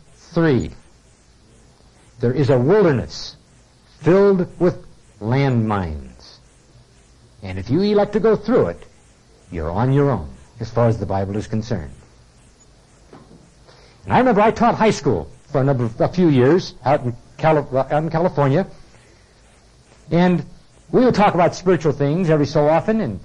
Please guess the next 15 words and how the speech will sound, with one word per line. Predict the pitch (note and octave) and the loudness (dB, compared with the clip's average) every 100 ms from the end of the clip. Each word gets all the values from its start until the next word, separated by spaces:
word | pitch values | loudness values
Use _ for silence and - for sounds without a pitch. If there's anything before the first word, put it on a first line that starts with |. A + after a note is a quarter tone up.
| - _ _ _ _ _ - | -20 _ _ _ _ _ -6
whenever | C3+ G3 A#3 | 0 2 4
the | G#3 | 2
occasion | F#3+ G3+ A3 E3+ | 0 2 2 2
arose, | F3 D#3 F3 F3+ G3+ | 2 4 4 4 2
they | C3+ G#3 | 2 2
would | A3+ | 2
ask | A#3 A#3 - | 2 -2 -2
me | A#2 | -4
about | C#3+ D3+ D3+ - - - - _ _ _ _ | 0 2 0 -2 -18 -20 -20 _ _ _ _
standards | - F3+ F#3 F3+ E3 | -4 0 2 2 0
on | |
the | F3+ | 0
date, | F#3 F#3 - - - _ _ _ _ _ _ C3 | 0 0 -4 -20 -20 _ _ _ _ _ _ -6
on | C3 | 0
dating | F3+ C3 E2+ D#2 | 0 0 -4 -10